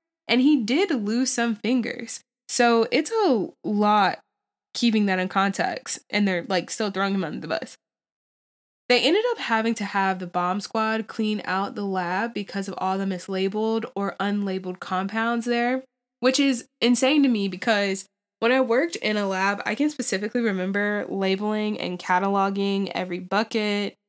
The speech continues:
And in the example I'm thinking of that I experienced, all we had was clean sand, dirty sand, and wastewater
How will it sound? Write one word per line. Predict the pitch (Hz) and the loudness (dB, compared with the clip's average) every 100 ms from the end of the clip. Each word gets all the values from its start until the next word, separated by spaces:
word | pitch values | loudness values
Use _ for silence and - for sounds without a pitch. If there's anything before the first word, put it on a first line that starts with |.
| _ _ _ | _ _ _
And | 185 185 185 185 180 - | -4 0 0 -2 -4 -4
in | 202 196 196 | 0 0 0
the | |
example | 185 185 202 208 214 | -2 0 0 0 0
I'm | - 190 214 | 2 0 2
thinking | 240 226 240 | 0 0 0
of | 240 240 240 240 _ _ _ _ _ _ | 2 2 2 -2 _ _ _ _ _ _
that | 185 | 2
I | 185 190 | 4 4
experienced, | 220 - 247 247 240 240 - - _ _ _ _ _ _ - | 0 -2 0 2 0 -2 -4 -14 _ _ _ _ _ _ 4
all | 220 311 | 6 6
we | 247 302 | 4 2
had | 311 214 233 233 185 185 | 2 2 2 2 0 -2
was | 202 196 180 180 185 - - | -2 0 2 0 -4 -10 -4
clean | 240 262 269 254 | 0 4 4 4
sand, | - 254 254 247 247 240 180 | 2 0 2 2 2 0 0
dirty | 185 208 233 240 | 0 2 0 0
sand, | - 240 240 240 240 | 0 0 0 0 -2
and | - 190 180 | -4 -6 0
wastewater | 190 254 - 240 247 254 254 | 0 0 0 0 0 0 -4